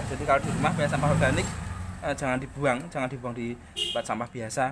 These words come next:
karena apa, akan mencemari lingkungan, ya, dari serang bakteri, bau, bikin bau. Nah, ini saya sudah, alhamdulillah, jalan tiga bulan membuat kompos dari, eh, sampah organik di dapur, ya. Ini contoh produk yang sudah jadi, ya. Nah,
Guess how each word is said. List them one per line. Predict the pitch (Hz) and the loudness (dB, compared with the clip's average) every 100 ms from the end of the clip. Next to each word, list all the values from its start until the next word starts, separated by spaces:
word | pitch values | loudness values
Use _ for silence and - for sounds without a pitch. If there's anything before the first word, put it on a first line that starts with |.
| 135 | -2
karena | 135 147 | -4 -2
apa, | 143 143 | -2 -2
akan | 143 | -4
mencemari | 131 127 131 139 | -4 -4 -4 -4
lingkungan, | 139 135 131 131 | -6 -4 -4 -2
ya, | 117 - - - | -6 -8 -14 -10
dari | 139 127 | -6 -4
serang | 127 117 | -2 -4
bakteri, | 110 - 123 135 208 - - - - - - - | -4 -8 -6 -4 -8 -12 -20 -20 -20 -20 -14 -2
bau, | 123 131 | 0 0
bikin | 131 131 | -2 -4
bau. | 120 120 | -4 -4
Nah, | 110 107 | -4 -4
ini | 117 180 - - - - | -4 -6 -8 -20 -20 -8
saya | 139 131 196 | -2 0 0
sudah, | 185 147 147 | -2 -4 -2
alhamdulillah, | 131 156 | -4 -4
jalan | 123 127 | -4 -4
tiga | 135 131 - | -4 -6 -6
bulan | 127 160 180 - - | -2 -2 -2 -14 -14
membuat | - 139 139 139 | -6 -2 0 0
kompos | 131 123 135 185 | 0 0 2 0
dari, | 135 127 151 208 | 2 2 2 -2
eh, | 202 - 170 156 | -6 -6 -4 0
sampah | 151 160 156 | 0 0 -2
organik | 143 143 - | -2 -2 -4
di | 127 | 0
dapur, | 135 156 135 113 - 127 | 2 6 4 4 -10 -6
ya. | 123 - - - | -4 -4 -10 -12
Ini | 147 190 | -6 0
contoh | 190 170 202 - 180 | 4 6 4 2 0
produk | 160 | 0
yang | 175 151 | 0 -2
sudah | - 135 | 2 2
jadi, | 127 156 | 2 0
ya. | 120 - - - - | -2 -2 -10 -16 -10
Nah, | 107 | -10